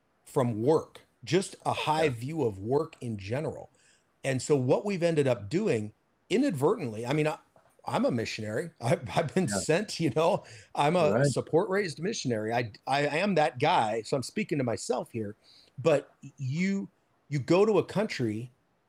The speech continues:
Speaker 1: and you have the best of intentions, but you
Speaker 2: Mm-hmm.
Speaker 1: don't have a job. You have a lot of
Speaker 2: Mm-hmm.
Speaker 1: money, but you don't have a job.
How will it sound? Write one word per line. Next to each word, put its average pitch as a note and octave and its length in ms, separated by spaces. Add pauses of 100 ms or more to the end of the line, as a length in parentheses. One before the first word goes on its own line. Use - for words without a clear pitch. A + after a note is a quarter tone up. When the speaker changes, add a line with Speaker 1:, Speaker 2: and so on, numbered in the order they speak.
(200)
Speaker 1:
and D3+ 140
you D3+ 100
have C3 520 (680)
the B2 80
best D#3+ 300
of D#3 100
intentions, C3 760 (960)
but G#2+ 300
you D3+ 100
Speaker 2:
Mm-hmm. D#3 80
Speaker 1:
don't - 100
have D3+ 100
a A#2+ 60
job. G#2+ 520 (720)
You C#3 140
have A#2+ 100
a B2 40
lot A2+ 180
of C#3+ 60
Speaker 2:
Mm-hmm. D3 60
Speaker 1:
money, E3 280 (340)
but C#3+ 200
you D3+ 60
don't D3+ 180
have B2+ 140
a A2 40
job. B2 480